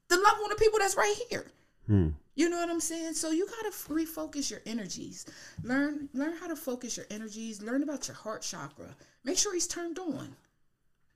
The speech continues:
Speaker 2: Yeah, say that again. Your
Speaker 1: Your
Speaker 2: heart?
Speaker 1: heart chakra. Make sure it's turned on. 'Cause I thought mine was off. I thought it was, and it may have been.
Speaker 2: That's that spiritual shit?
Speaker 1: Mm-hmm. Your heart chakra.
Speaker 2: You be playing with them crystals and all that
Speaker 1: No, my
Speaker 2: too?
Speaker 1: niece is very,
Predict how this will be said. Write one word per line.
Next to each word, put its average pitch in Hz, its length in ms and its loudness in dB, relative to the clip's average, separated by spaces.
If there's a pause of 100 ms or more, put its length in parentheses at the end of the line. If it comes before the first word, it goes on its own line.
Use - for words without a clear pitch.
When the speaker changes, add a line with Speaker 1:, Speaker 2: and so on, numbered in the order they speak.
(160)
Speaker 2:
Yeah, 90 240 4 (100)
say 101 220 -2
that 110 160 4
again. 120 400 2 (360)
Your 87 160 0
Speaker 1:
Your 92 100 6
Speaker 2:
heart? 311 220 2
Speaker 1:
heart 294 140 -2
chakra. 196 340 -12 (1080)
Make 349 160 -2
sure 381 160 -4
it's 330 100 -2
turned 330 320 -6
on. 330 400 -6
'Cause 233 120 -4
I 349 100 -2
thought 277 180 -2
mine 269 260 0
was 214 140 -12
off. - 460 -12 (560)
I 220 60 -2
thought 247 260 -6
it 247 80 -6
was, 226 340 -12
and 220 100 -6
it 247 60 -2
may 285 200 0
have 226 240 -8
been. 214 240 -6 (640)
Speaker 2:
That's 101 240 4
that 98 140 6
spiritual 120 520 2
shit? 127 340 0
Speaker 1:
Mm-hmm. 311 280 2 (140)
Your 254 180 -2
heart 269 200 0
chakra. 220 520 -8 (220)
Speaker 2:
You 107 120 6
be 104 160 8
playing 101 280 10
with 104 120 8
them 104 120 6
crystals 117 520 4
and 113 100 8
all 113 180 6
that 113 60 6
Speaker 1:
No, 110 80 6
my - 120 -2
Speaker 2:
too? 123 80 6
Speaker 1:
niece 98 220 0
is 170 140 -10
very, 170 600 -4